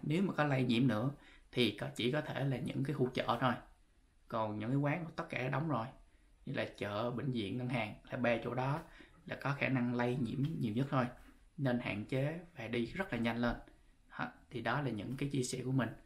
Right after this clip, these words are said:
muốn chia sẻ với mọi người. Và nếu mà các bạn có nợ thì các bạn hãy mau chóng gửi, gọi lên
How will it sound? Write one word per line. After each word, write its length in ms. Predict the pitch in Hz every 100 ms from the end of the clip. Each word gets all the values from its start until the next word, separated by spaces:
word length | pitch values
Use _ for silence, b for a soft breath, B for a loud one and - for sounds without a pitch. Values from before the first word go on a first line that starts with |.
| B B -
muốn 140 | 139
chia 140 | 135
sẻ 100 | 123
với 120 | 123 139
mọi 180 | 117
người. 260 | 113 120 117 - b b b _ -
Và 320 | 117 107 107 - _
nếu 120 | 151 143
mà 40 |
các 140 | 135 131
bạn 160 | 120
có 80 | 131
nợ 320 | 123 98 113 - - -
thì 80 | -
các 120 | 131 139
bạn 240 | 101 110
hãy 180 | 101 120
mau 240 | 131 113 -
chóng 240 | 127 135 - - -
gửi, 140 | - - -
gọi 180 | -
lên 260 | 120 123 120